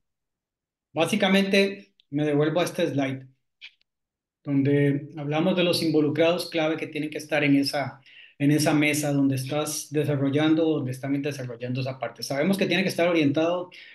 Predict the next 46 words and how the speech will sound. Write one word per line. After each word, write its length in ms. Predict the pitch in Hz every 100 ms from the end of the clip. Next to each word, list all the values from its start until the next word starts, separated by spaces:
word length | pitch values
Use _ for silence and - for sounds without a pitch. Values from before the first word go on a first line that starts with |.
| - _
y 380 | 175 147 147 147
hacia 260 | 143 147 143
la 80 |
estrategia 440 | 135 139 135 147 165
de 60 |
la 60 | 156
organización, 720 | 139 139 131 131 180 214 - - - _ _ _ -
pero 140 | 156
ahí 100 | 160
tiene 220 | 196 202
que 80 | 196
haber 160 | 190 190
gente 600 | 185 180 - 147 127 - -
de 100 | -
muy 180 | 143 170
alto 240 | 185 185 190
nivel, 440 | 170 185 240 190
es 120 | 143
decir, 420 | 139 143 139 - -
el 140 | 110
C-suite, 600 | - 156 156 196 202 - _ 127
debe 220 | 127 135
estar 280 | 135 147 -
gente 600 | 147 147 151 147 - - _ _ -
ya, 540 | 123 143 147 131 - - - - _ _
el 320 | 147 143 139
jefe 320 | 143 156 160
de 640 | 160 156 156 151 147 139 139
finanzas, 680 | 127 113 123 127 147 147
el 140 | 139 131
jefe 220 | 127 127
de 340 | 120 120 120
tecnologías 540 | 120 123 120 123 127 123
de 80 | 123
información 500 | 127 120 - 156 160
o 100 | 156
quien 300 | 135 123 120
se 280 | - 143 -
considere 680 | 143 135 135 127 156 170
que 280 | 165 139 127
debe 280 | 135 135 143
participar 600 | - 135 135 127 127 143
dentro 320 | 143 143 143 143
de 60 |
este 200 | 143 -
proceso. 600 | - 147 156 156 196 190